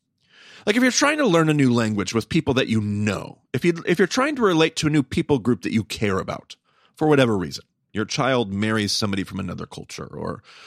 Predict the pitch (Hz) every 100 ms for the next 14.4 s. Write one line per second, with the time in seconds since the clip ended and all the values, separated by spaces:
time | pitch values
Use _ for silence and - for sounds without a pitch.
0 | - - _ - 110 101 98 - 104 98
1 | 90 98 95 135 127 - 131 123 117 107
2 | 113 107 113 104 80 76 - 107 95 104
3 | 98 82 - 98 104 107 110 107 95 104
4 | 98 95 90 82 90 - - - - 104
5 | - - - - 110 95 - _ - -
6 | - _ 123 156 226 269 240 147 127 90
7 | - - - _ 131 160 226 - 202 247
8 | - 302 254 - 202 180 104 101 113 214
9 | 214 220 151 170 147 151 139 123 98 -
10 | - - - 202 190 - 117 101 117 110
11 | - 190 180 127 104 - 113 110 - 180
12 | - 123 - 117 110 143 123 120 180 -
13 | 123 110 - 104 - 160 196 - - -
14 | - 107 95